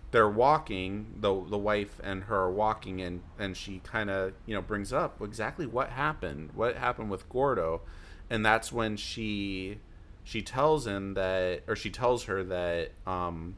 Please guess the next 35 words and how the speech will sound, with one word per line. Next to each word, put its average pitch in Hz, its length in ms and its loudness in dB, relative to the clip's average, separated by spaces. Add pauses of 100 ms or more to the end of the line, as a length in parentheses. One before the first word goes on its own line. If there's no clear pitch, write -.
Jason 107 320 -4
Bateman's 98 400 -4
character 95 380 -2
and 85 100 -6
someone 92 300 -6
else, 90 480 -2 (720)
uh, 87 520 4 (420)
saw 107 360 4
him 95 560 -2 (160)
being 95 460 -2
molested 95 440 0
by 90 140 0
an 87 80 -2
older 90 260 -2
man 90 240 -2
in 78 100 -6
a 65 80 -10
car, 90 640 2
and 92 140 -6
they 76 100 -4
saved - 760 -2
him. 65 420 -10 (680)
Uh, 85 580 4 (240)
but 101 180 2
then 104 220 4
all 104 220 2
these 92 220 -4
rumors 113 380 2
started 90 340 2
at 78 140 -4
school 113 680 6
about 90 260 0
him 95 140 -4
being 82 320 -4
gay, 92 600 2